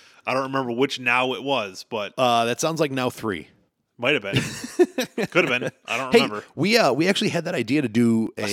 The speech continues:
Speaker 1: Spotify playlist.
Speaker 2: Yeah, a, a common debauchery, like, Now That's What I Call Common Debauchery. We
Speaker 1: We're
Speaker 2: should,
Speaker 1: gonna have
Speaker 2: we
Speaker 1: to
Speaker 2: should
Speaker 1: do
Speaker 2: do
Speaker 1: that.
Speaker 2: that. Yeah.
Speaker 1: Yeah, we gotta do that.
Speaker 2: Uh, that, that sounds like a fun one that we can get the, uh,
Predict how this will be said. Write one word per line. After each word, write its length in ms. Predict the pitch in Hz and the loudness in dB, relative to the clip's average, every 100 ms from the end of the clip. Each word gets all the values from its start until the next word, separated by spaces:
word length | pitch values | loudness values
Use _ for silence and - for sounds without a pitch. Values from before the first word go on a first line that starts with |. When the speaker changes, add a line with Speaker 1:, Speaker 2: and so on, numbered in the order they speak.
| 101 | -2
Speaker 1:
Spotify 380 | 156 - 131 120 | -2 -2 -4 -4
playlist. 300 | 123 107 101 | -6 -6 2
Speaker 2:
Yeah, 420 | 143 117 107 113 | 4 6 4 0
a, 20 | 110 | -2
a 40 | |
common 300 | - 139 135 | -2 -2 -2
debauchery, 580 | 110 120 117 - 117 104 | 0 2 2 0 -2 0
like, 220 | 101 92 | -4 -2
Now 200 | 113 110 | 0 2
That's 200 | 107 101 | 2 -2
What 80 | 107 | -2
I 80 | 104 | -2
Call 220 | 110 104 | 0 0
Common 240 | 113 101 95 | -2 -4 -4
Debauchery. 440 | 95 101 - 78 _ _ _ _ _ _ 117 | -2 -2 -4 -12 _ _ _ _ _ _ -4
We 40 | |
Speaker 1:
We're 40 | |
Speaker 2:
should, 100 | 131 143 | 0 0
Speaker 1:
gonna 100 | 120 | 0
have 80 | |
Speaker 2:
we 60 | 120 | -2
Speaker 1:
to 20 | |
Speaker 2:
should 120 | 113 104 | -2 -2
Speaker 1:
do 100 | 92 | -4
Speaker 2:
do 40 | |
Speaker 1:
that. 200 | 82 80 - _ | -4 -10 -14 _
Speaker 2:
that. 60 | 92 | -10
Yeah. 140 | 87 | -8
Speaker 1:
Yeah, 40 | 92 | -8
we 100 | 107 | -10
gotta 180 | 95 90 | -12 -14
do 140 | 90 | -16
that. 280 | 92 90 - _ _ _ _ _ _ _ - - - _ _ _ - | -14 -14 -16 _ _ _ _ _ _ _ -20 -20 -20 _ _ _ -18
Speaker 2:
Uh, 200 | 92 95 | -12 -6
that, 200 | 120 120 | -4 -2
that 120 | 131 | -2
sounds 220 | 151 123 | 0 0
like 80 | 113 | -2
a 60 | 98 | -2
fun 180 | - 98 | -2 -4
one 120 | 92 | -4
that 80 | 90 | -6
we 100 | 82 | -8
can 100 | 85 | -10
get 200 | 85 - | -12 -10
the, 200 | 90 87 | -10 -8
uh, 180 | 82 | -10